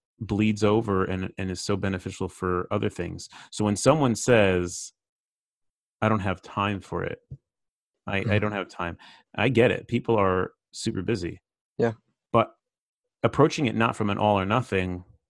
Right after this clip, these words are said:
Speaker 1: perspective, you could do something.
Speaker 2: Yeah,
Speaker 1: It
Speaker 2: just a
Speaker 1: could
Speaker 2: little
Speaker 1: be,
Speaker 2: bit.
Speaker 1: it c-, it, it could be a couple minutes. You can, it's a-, any
Speaker 2: I got a great technique for figuring that out,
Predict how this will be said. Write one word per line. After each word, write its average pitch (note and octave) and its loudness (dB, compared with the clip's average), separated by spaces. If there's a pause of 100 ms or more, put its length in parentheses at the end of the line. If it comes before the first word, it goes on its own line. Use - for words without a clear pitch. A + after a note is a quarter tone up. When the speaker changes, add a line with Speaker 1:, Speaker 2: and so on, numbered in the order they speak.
(260)
Speaker 1:
perspective, F2+ -4 (400)
you C#3+ 4
could G3 0
do D3 0
something. G2 -4 (280)
Speaker 2:
Yeah, D3 2
Speaker 1:
It A2 -12
Speaker 2:
just A#2+ 0
a A#2+ 2
Speaker 1:
could G#2 0
Speaker 2:
little A2+ 4
Speaker 1:
be, - -2
Speaker 2:
bit. B2 -4 (220)
Speaker 1:
it C3+ 4
c-, - -6
it, D3 0
it C#3+ 0
could C#3+ -4
be D3 2
a A2+ -2
couple C3+ -4
minutes. G2+ -4
You A#2 0
can, A2+ 0 (320)
it's - -2 (120)
a-, - 0
any C3+ 4 (300)
Speaker 2:
I B2+ 2
got B2+ 6
a A2 6
great F#2+ 0
technique - -6
for - -10
figuring - -6
that D2+ -6
out, - -8